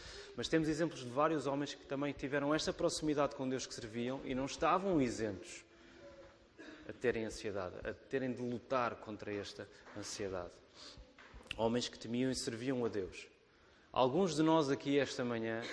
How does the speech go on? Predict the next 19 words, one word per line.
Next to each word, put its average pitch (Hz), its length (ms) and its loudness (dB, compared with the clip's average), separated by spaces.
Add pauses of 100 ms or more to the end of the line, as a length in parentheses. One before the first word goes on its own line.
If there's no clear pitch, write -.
(440)
discípulos 127 760 0
de 104 120 -10
Jesus, 104 640 -6
filhos 143 340 0
de 131 100 2
Deus, 120 460 4 (300)
também 131 300 8
se 143 200 -2
debatem 135 480 6
com 131 240 -2
as 117 80 -2
dificuldades 113 760 -2
que - 140 -10
a 113 100 -2
ansiedade 113 540 0
coloca 110 540 -4 (400)
às 104 240 -4
nossas 107 580 -6 (320)
vidas. 101 600 -10